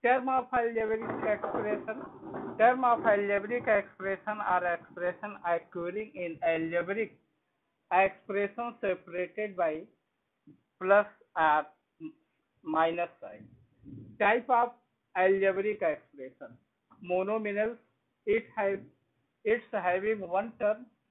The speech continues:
binomial, it's having two term, trinomial, it's having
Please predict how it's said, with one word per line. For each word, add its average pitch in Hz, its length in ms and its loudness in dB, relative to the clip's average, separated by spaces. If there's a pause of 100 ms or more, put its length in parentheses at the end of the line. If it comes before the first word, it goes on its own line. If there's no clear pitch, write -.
(520)
binomial, 208 1000 2 (400)
it's 220 200 2 (200)
having 185 400 0 (100)
two 208 260 -4
term, 202 320 -4 (580)
trinomial, 202 920 0 (360)
it's 220 220 -2 (160)
having 180 380 -2